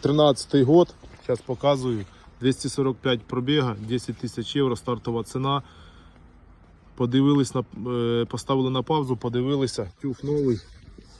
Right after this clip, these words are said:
Отака от Б М В. Хороший варіантик. Ціна, в принципі, е, адекватна для неї. Щас покажу її по кругу, пройдемося. От. Вона в налічі, місто Лар.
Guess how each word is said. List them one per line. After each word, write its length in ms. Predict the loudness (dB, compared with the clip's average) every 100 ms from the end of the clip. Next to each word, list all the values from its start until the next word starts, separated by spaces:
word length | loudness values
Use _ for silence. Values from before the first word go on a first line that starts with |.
| -20 -20 -20 -20 -20 -20 -18 -18 -10 -6
Отака 360 | -4 -2 0
от 180 | 0 0
Б 120 | 0
М 140 | 0 2
В. 200 | 0 -2 -10 -20 -20 -20 -20 -20 -20 -20 -20 -20 -20 -20 -20 -20 -20
Хороший 520 | -2 2 2 0 0
варіантик. 520 | 2 2 0 -2 -6 -6
Ціна, 300 | -4 -2 -2
в 60 |
принципі, 460 | -2 -4 -4 -8 -8 -8 -6
е, 640 | 0 2 4 2 2 2 0
адекватна 540 | -2 0 0 2 0
для 160 | -2 -2
неї. 220 | -2 -6 -12 -12
Щас 200 | -8 -8
покажу 380 | -6 -4 -2 0
її 120 | 0
по 140 | -2
кругу, 340 | -4 0 0 0
пройдемося. 420 | -2 -2 -2 -6 -12 -16 -20 -20 -20 -18 -10
От. 300 | -8 -6 -8 -14 -14 -6
Вона 220 | -2 0
в 40 |
налічі, 680 | 2 2 2 0 2 4 2
місто 300 | 0 -2 0
Лар. 340 | 2 2 0